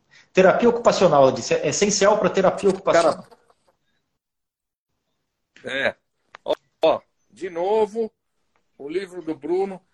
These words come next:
Speaker 2: Cara, muito obrigado. Você deu um show, tá todo mundo. E não é só os parentes que tão elogiando você, não.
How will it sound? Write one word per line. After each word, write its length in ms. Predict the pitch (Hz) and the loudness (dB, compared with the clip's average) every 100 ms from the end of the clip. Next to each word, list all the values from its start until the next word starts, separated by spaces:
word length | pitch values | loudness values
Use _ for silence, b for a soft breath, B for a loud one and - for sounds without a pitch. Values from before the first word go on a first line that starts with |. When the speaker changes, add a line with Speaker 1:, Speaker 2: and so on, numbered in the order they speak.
| _ _ | _ _
Speaker 2:
Cara, 360 | 214 202 175 - | 0 0 0 -8
muito 600 | 190 190 202 247 262 - | -18 -12 -8 -8 -8 -10
obrigado. 400 | 214 190 180 180 | -8 -6 -4 -6
Você 120 | 180 | -8
deu 180 | 190 214 | -10 -10
um 100 | 196 | -10
show, 480 | - - 175 185 180 | -16 -12 -8 -6 -8
tá 160 | - 165 | -10 -12
todo 320 | - 202 190 | -10 -12 -12
mundo. 440 | 175 180 175 - - _ _ _ - | -16 -14 -10 -12 -12 _ _ _ -10
E 100 | 160 | -4
não 120 | 208 | -2
é 80 | 233 | -2
só 180 | 269 | -2
os 120 | 262 - | -6 -4
parentes 680 | 285 226 220 202 - 135 | -2 -2 -2 -6 -14 -20
que 120 | - 143 | -20 -16
tão 160 | 165 | -12
elogiando 540 | 160 160 135 147 147 131 | -10 -10 -10 -12 -14 -14
você, 400 | 131 - 135 139 | -18 -10 -12 -10
não. 240 | 120 | -16